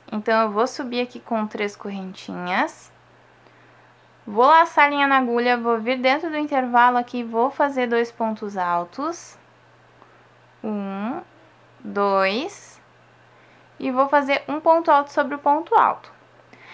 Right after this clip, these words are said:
A diferença é que aqui eu não vou fazer apenas duas correntinhas pro intervalo. Agora eu vou subir com doze correntinhas.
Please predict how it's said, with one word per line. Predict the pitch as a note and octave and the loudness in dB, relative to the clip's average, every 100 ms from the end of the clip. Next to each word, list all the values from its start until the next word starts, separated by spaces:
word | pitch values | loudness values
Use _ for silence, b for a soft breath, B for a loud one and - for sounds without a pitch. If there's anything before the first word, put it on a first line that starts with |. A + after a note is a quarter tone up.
| B B - | B B -2
A | D4 | -2
diferença | - F#4+ F#4 D4+ E4+ E4+ C4 - - | 0 4 6 6 2 0 -2 0 -2
é | A#3+ | -4
que | B3+ | -6
aqui | B3+ | -4
eu | C#4+ | -2
não | C#4+ C4+ | 0 0
vou | C#4+ | -2
fazer | D4 D4 C#4 | 0 0 2
apenas | C#4 C#4 C#4 C#4+ | 0 0 0 -2
duas | B3+ C#4 C#4+ | -2 -4 -4
correntinhas | - C#4+ D4+ D4 D4 D4 | -2 -2 -2 -4 -4 -4
pro | C#4+ | -6
intervalo. | C#4+ D4+ D#4+ A#3+ G3 F3 - - | -4 -2 0 4 2 2 -8 -6
Agora | G#3+ G#3+ A3+ | 0 2 0
eu | |
vou | A3+ | -2
subir | A#3 A#3 A3 B3 | -6 -6 -8 -4
com | - B3+ C4 - | 0 0 0 -10
doze | G#3+ F#3+ A3+ A#3+ B3 B3 | -12 2 4 6 4 -2
correntinhas. | G#3 G#3 G3 F#3 - F3+ F3 - - - | -8 -8 -8 -10 -12 -12 -10 -10 -12 -20